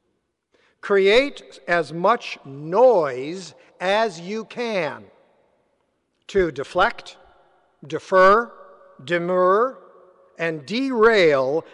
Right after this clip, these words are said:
actual discourse. Sounds like what we're living through these days, don't you think?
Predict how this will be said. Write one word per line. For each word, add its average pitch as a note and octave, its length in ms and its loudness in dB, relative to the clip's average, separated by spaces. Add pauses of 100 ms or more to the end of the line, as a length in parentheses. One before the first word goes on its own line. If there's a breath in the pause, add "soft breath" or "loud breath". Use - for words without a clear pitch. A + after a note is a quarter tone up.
actual E3 800 2 (160)
discourse. F3+ 640 0 (2500)
Sounds E3 640 -4
like D#3+ 460 0
what D#3 240 -2
we're D#3+ 160 0
living F3 280 -2
through G3 280 0
these D3 260 -10
days, C#3 720 -8
don't C3+ 220 -12
you C3+ 80 -14
think? A3 260 -6